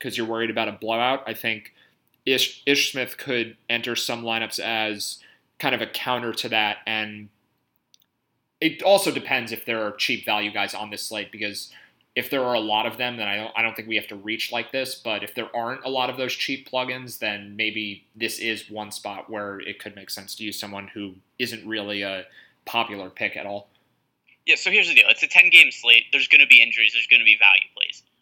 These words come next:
Speaker 2: I don't know exactly who they're gonna be right now, but they're going to exist 'cause it always happens on a ten-game slate. So for Ish Smith, I don't really wanna reach there. The other thing also is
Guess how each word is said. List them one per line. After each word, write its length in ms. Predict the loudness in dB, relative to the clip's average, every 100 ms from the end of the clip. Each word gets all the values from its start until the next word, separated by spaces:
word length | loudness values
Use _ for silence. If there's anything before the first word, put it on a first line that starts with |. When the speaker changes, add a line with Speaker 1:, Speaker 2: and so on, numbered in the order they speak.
| 6
Speaker 2:
I 60 |
don't 160 | 6 6
know 260 | 2 2 4
exactly 500 | 4 8 6 6 -4 -8
who 120 | -8
they're 100 | -6
gonna 220 | -2 -2
be 140 | 0 2
right 200 | 2 2
now, 260 | 2 -2 -4 _ _
but 120 | -6 -4
they're 100 | -2
going 260 | -2 -2
to 120 | -4 -6
exist 360 | 0 0 0
'cause 140 | -4 -2
it 80 |
always 300 | 0 0 -2
happens 440 | 0 -2 -4 -10 -8
on 120 | -8
a 60 | -4
ten-game 420 | -4 -2 -4 -4
slate. 320 | -6 -4 -4 _ -20 -20 -8
So 160 | -4 -2
for 120 | -2
Ish 200 | -2 0
Smith, 180 | -2 2
I 80 |
don't 160 | 0 0
really 200 | -4 -4
wanna 200 | -2 -4
reach 300 | -6 -10 -8
there. 140 | -8
The 120 | 0 2
other 140 | 0
thing 180 | -2 -6
also 300 | -6 -2 -2
is 120 | 0